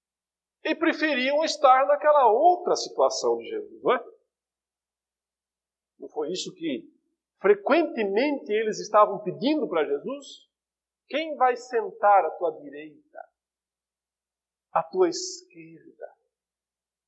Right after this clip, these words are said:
Aliás, é o que eles estão discutindo aqui no capítulo treze. Quem é o maior entre eles?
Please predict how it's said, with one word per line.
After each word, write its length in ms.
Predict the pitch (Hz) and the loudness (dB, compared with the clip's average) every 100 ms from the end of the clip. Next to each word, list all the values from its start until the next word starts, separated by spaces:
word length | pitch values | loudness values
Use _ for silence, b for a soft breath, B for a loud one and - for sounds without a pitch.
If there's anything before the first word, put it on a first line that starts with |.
| _ _ _ _ _ _ _ _ _ _ _ _ _ _ _ | _ _ _ _ _ _ _ _ _ _ _ _ _ _ _
Aliás, 300 | - 196 285 | 6 10 10
é 40 | 294 | 8
o 60 | |
que 80 | - | 4
eles 140 | 233 185 | 2 2
estão 260 | - 311 | 4 4
discutindo 640 | 277 - - - 311 359 190 | 2 -4 -6 -2 2 2 2
aqui 140 | 180 | 0
no 80 | 147 | 0
capítulo 340 | 131 131 120 | -2 -2 -8
treze. 460 | - 104 - - - _ _ _ _ _ _ _ _ _ _ _ | -8 -10 -12 -20 -20 _ _ _ _ _ _ _ _ _ _ _
Quem 200 | 220 277 | 0 8
é 100 | 302 | 10
o 100 | 320 | 10
maior 580 | 330 320 302 330 - - - - - _ _ _ _ _ _ _ _ - | 8 10 12 12 10 2 -8 -14 -18 _ _ _ _ _ _ _ _ 4
entre 360 | 208 302 - 330 330 | 6 6 2 -2 -2
eles? 720 | 339 226 - - - - - | -2 -6 -8 -12 -12 -16 -20